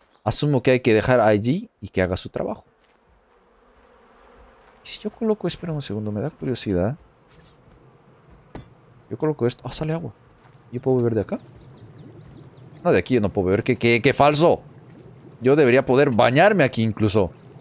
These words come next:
No me sube el agua. No me sube para nada el agua. ¿Qué, qué, qué tengo que hacer? ¡Ah! ¡No, no, no, no! <laughs>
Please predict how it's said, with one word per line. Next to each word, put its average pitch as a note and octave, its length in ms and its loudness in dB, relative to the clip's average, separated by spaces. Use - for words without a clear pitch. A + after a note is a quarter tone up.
No A#2+ 100 0
me A#2 80 2
sube G#2 180 2
el F2 60 4
agua. F2 240 0
No E2 100 -6
me D#2 80 -8
sube D#2+ 200 -8
para D2 160 -8
nada E2+ 200 -2
el E2 60 -2
agua. E2 180 -8
¿Qué, F#2+ 80 -12
qué, A2+ 140 -10
qué - 100 -12
tengo A2 180 -8
que F#2 80 -4
hacer? - 180 -10
¡Ah! - 220 -4
¡No, G#3+ 60 0
no, C#4 100 4
no, D4 120 2
no! C#4+ 180 0
<laughs> F4+ 720 -2